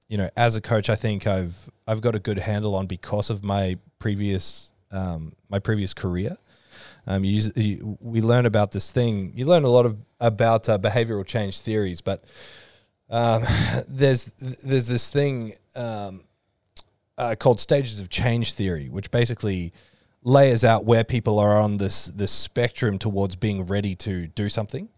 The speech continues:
And so, like, you think about, think about a government message that's like, "Hey, stop smoking 'cause smoking causes lung cancer, and don't you wanna be able to play with your kids? You know, you don't wanna get sick and die."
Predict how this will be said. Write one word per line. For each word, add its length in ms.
And 100
so, 140
like, 180
you 60
think 240
about, 360
think 180
about 180
a 60
government 520
message 460
that's 240
like, 260
"Hey, 180
stop 380
smoking 500
'cause 160
smoking 380
causes 400
lung 260
cancer, 560
and 320
don't 220
you 80
wanna 180
be 140
able 180
to 60
play 280
with 140
your 100
kids? 520
You 60
know, 100
you 140
don't 120
wanna 120
get 160
sick 240
and 120
die." 220